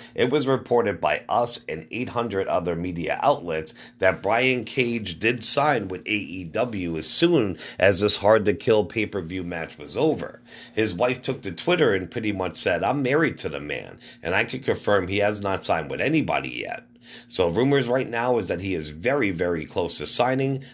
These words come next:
with A E W. And finally, it is official, official that A E W has signed E C W legend Taz. So he might definitely be up for that G M role I reported a few weeks back they wanted him for.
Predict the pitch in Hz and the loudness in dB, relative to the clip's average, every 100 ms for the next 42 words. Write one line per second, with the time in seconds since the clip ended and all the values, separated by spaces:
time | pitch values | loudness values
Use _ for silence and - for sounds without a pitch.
0 | - 85 85 85 85 57 78 73 90 95 | -2 -2 -2 -4 -6 -6 -8 -4 0 0
1 | 71 64 - - - - - - 85 92 | -2 -8 -12 -20 -20 -20 -18 -6 -2 0
2 | - 113 120 110 110 95 85 - - 196 | 4 4 4 0 0 -2 -4 -2 2 2
3 | 196 156 - 147 151 - - - - 104 | 2 0 0 2 4 2 -2 -12 -6 -6
4 | - - - - 90 58 - - 85 87 | -2 0 0 2 0 -2 -8 -6 -6 -6
5 | - 123 139 - 135 110 104 147 123 98 | 0 0 0 -2 -2 0 0 0 0 -2
6 | 87 - 113 131 135 - - 170 160 87 | -2 -2 -2 0 0 2 2 2 0 -4
7 | 76 73 - - _ - 147 143 - 143 | -8 -12 -20 -20 _ -6 0 2 2 2
8 | 104 107 104 95 87 85 135 143 92 76 | 2 0 0 -2 -4 -2 -2 -2 -4 -6
9 | 73 - _ - - - - 117 73 50 | -8 -16 _ -20 -12 -4 2 4 2 -4
10 | - - - - - - - 98 101 101 | -12 -14 -16 -16 -20 -20 -6 -2 0 2
11 | 123 139 131 131 123 110 113 113 110 98 | 0 0 -2 -2 -4 -2 0 0 0 -2
12 | 87 87 - 107 113 127 95 80 78 76 | 0 0 -2 -2 2 0 2 0 2 0
13 | 78 78 113 90 87 78 - 104 87 90 | -2 -4 -4 -2 -2 -4 -4 -4 -4 -4
14 | 82 - 110 - 73 73 101 113 - 62 | -6 -2 -2 -2 -6 -4 -4 -4 -8 -12
15 | 62 - - - | -14 -10 -10 -10